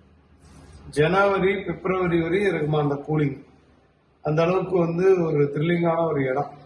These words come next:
இந்த இடம். எப்பாவது உங்களுக்கு வாய்ப்பு கிடைச்சா,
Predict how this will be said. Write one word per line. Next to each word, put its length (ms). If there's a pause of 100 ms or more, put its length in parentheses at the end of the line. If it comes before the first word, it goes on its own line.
இந்த 160
இடம். 280 (680)
எப்பாவது 500
உங்களுக்கு 460
வாய்ப்பு 340
கிடைச்சா, 480